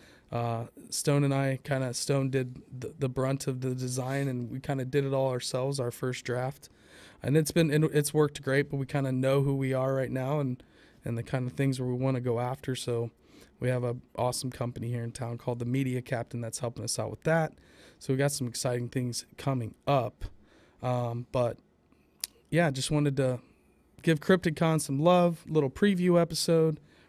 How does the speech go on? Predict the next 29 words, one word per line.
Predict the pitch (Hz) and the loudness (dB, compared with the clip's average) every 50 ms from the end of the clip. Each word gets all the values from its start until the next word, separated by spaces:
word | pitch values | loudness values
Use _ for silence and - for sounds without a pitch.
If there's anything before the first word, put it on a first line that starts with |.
| _ - | _ -4
reveal | - 127 127 151 175 175 165 | -2 0 4 6 6 6 6
the | 156 160 | 6 6
new | 156 143 139 | 6 6 4
studio. | 139 - - 139 139 135 131 131 131 131 131 131 131 - - _ - - - - _ - | 4 2 0 0 0 2 2 2 2 2 2 2 0 -2 -6 _ -20 -20 -20 -20 _ -4
Um, | 120 123 123 120 120 113 117 113 - | -2 -2 0 0 -2 -2 -4 -4 0
let's | 147 151 - | 0 2 2
shout | - - - 139 135 131 | 2 2 2 2 2 2
out | 117 113 - | 0 -2 -4
some | - - 123 | -6 -10 -10
folks. | - - 117 104 104 - - - | -6 -4 -4 -4 -4 -6 -8 -4
We | - 139 135 | -2 -2 0
got, | 135 131 131 123 120 - - - - - - - - | 0 0 0 -2 -4 -4 -6 -8 -8 -8 -12 -14 -8
um, | - 127 120 117 117 120 117 - - - - _ _ _ _ _ _ _ _ _ _ _ _ _ _ _ _ - - - _ _ _ _ _ _ _ - | -6 -6 -4 -4 -6 -6 -8 -10 -12 -14 -18 _ _ _ _ _ _ _ _ _ _ _ _ _ _ _ _ -14 -14 -14 _ _ _ _ _ _ _ -6
and | - 139 139 | -2 0 0
then | 135 135 143 | 2 2 2
that | 151 180 254 - | 0 0 -2 -4
display | - 190 - - - - - 143 135 143 147 147 143 | -4 -4 -2 -2 -2 -4 -2 -2 0 2 2 2 0
got | 135 131 120 113 - 127 | 0 -2 -2 -4 -4 -4
really | 127 131 143 147 135 | -2 -2 0 0 0
small, | 123 - - - 117 120 120 120 123 | -2 -4 -6 -4 -4 -4 -4 -4 -6
Kyle. | - - - 92 - 120 123 - _ _ _ _ _ _ _ _ _ _ _ _ _ _ _ _ _ _ _ _ _ _ _ _ - _ _ _ _ _ _ _ _ _ - - | -8 -10 -10 -8 -8 -10 -10 -12 _ _ _ _ _ _ _ _ _ _ _ _ _ _ _ _ _ _ _ _ _ _ _ _ -20 _ _ _ _ _ _ _ _ _ -16 -12
It's, | 147 139 - | -10 -8 -4
like, | 147 135 127 - - | -4 -4 -4 -4 -6
up | - 131 135 - | -6 -6 -4 -4
at | 123 | -6
the | 131 131 117 | -6 -4 -6
upper | 120 - - 127 120 117 113 - - _ - - | -6 -6 -6 -6 -6 -6 -8 -10 -14 _ -18 -12
left-hand | 127 120 117 117 120 - - - 156 151 151 151 | -8 -6 -4 -4 -6 -6 -6 -4 -4 -2 -4 -4
corner. | - - 147 156 156 156 160 160 - | -4 -4 -4 -2 -2 -2 -4 -6 -8